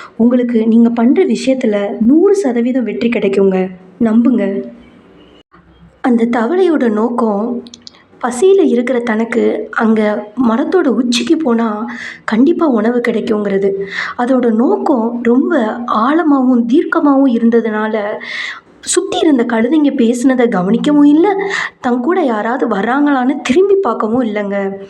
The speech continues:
அதுபோல நம்ம மனசுக்குள்ளேயும் ஒரு நோக்கம் கண்டிப்பா இருக்குங்க. அதை செய்யணுங்கிற ஆர்வமும் இருக்கும். அப்படி ஆர்வம் இருக்கிற பட்சத்துல தைரியமா முதலடி எடுத்து வைங்க. யாருடைய கருத்துக்கும் செவி சாய்க்காதீங்க.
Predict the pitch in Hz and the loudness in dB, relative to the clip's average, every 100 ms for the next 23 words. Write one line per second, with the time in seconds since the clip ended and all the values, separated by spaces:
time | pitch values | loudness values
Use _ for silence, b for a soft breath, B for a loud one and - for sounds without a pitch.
0 | B B _ - - - 262 330 320 302 | B B _ -18 -16 -6 -2 -2 0 0
1 | 285 - 247 220 226 330 247 262 - 285 | 2 -2 -2 0 2 2 2 0 -2 0
2 | 254 233 240 226 202 - - 240 233 220 | 2 4 2 0 -2 -6 -4 0 0 0
3 | 226 - 302 262 196 226 285 240 208 214 | -2 -2 -2 -2 -2 -2 -2 -2 -2 -2
4 | 220 202 196 190 B B B B 226 208 | -2 0 -2 -4 B B B B -4 -4
5 | - 208 233 269 285 277 269 - 202 208 | -2 -2 2 4 4 4 0 -2 -2 -2
6 | 247 269 262 269 196 196 196 190 - B | 0 0 2 0 0 -2 0 -2 -6 B
7 | B B B 240 226 233 294 415 330 233 | B B B -4 0 0 -2 0 0 0
8 | 285 311 285 202 - 233 233 214 190 196 | -2 -4 -2 -2 -2 -2 0 0 -2 -6
9 | B B B 226 262 370 392 381 277 220 | B B B -2 2 2 4 2 4 2
10 | 262 254 226 233 226 330 269 208 202 202 | 2 2 2 2 2 0 0 0 -4 -4
11 | 196 196 196 B B B 226 226 285 381 | -2 -2 -4 B B B -4 -2 0 2
12 | 381 277 226 226 226 247 254 254 208 233 | 2 2 -2 0 0 0 -2 0 0 -4
13 | 240 277 285 - 254 208 214 202 202 196 | -2 0 0 0 -2 0 -2 0 0 2
14 | 190 | 0